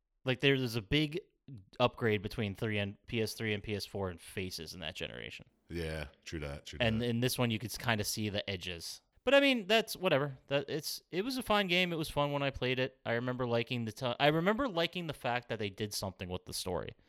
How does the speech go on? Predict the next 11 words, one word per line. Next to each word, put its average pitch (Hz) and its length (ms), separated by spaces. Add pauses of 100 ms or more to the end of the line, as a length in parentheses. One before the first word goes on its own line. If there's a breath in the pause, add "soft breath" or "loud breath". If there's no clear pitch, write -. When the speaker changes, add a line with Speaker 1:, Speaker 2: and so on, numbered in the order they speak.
(500 soft breath)
Speaker 1:
Like, 117 100
it 131 80
wasn't 135 280
just 123 200
a 120 40
generic 107 400
Call 101 220
of 92 80
Duty 98 260
type - 280
story. 87 460